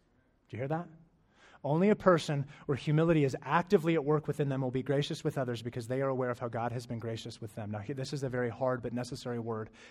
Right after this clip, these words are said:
that we have to hear this morning. If you aren't, listen, loved ones,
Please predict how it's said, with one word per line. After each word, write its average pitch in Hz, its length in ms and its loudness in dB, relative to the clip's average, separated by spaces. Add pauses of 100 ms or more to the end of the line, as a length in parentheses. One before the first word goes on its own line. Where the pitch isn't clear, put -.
(100)
that 117 140 -8
we 113 100 -6
have 120 360 -6
to 123 100 -10
hear 117 240 -6
this 110 240 -10
morning. 104 300 -10 (2000)
If 147 240 2
you 175 300 4
aren't, 147 360 2
listen, 160 360 2
loved 113 180 0
ones, 110 320 -4